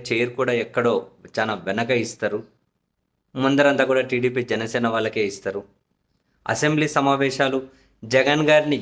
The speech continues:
ఏ స్థాయిలో ఇన్సల్ట్ చేయాలి, ఎంతవరకు అవమానించాలి అనే దాని మీదనే definitely జరుగుతాయి. అటువైపు నుంచి జగన్ గారి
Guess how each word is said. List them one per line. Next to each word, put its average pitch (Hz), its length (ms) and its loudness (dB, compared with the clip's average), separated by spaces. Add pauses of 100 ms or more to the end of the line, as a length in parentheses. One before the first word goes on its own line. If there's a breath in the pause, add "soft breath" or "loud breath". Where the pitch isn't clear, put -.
(140)
ఏ - 20 6 (140)
స్థాయిలో 139 360 0 (120)
ఇన్సల్ట్ 131 360 -2
చేయాలి, 123 300 0 (160)
ఎంతవరకు 123 440 -2
అవమానించాలి 120 840 0
అనే 117 140 0 (420 loud breath)
దాని 120 400 4
మీదనే 147 360 2
definitely 123 420 0
జరుగుతాయి. 110 400 0 (920)
అటువైపు 127 500 4
నుంచి 147 260 0
జగన్ 127 280 2
గారి 131 200 4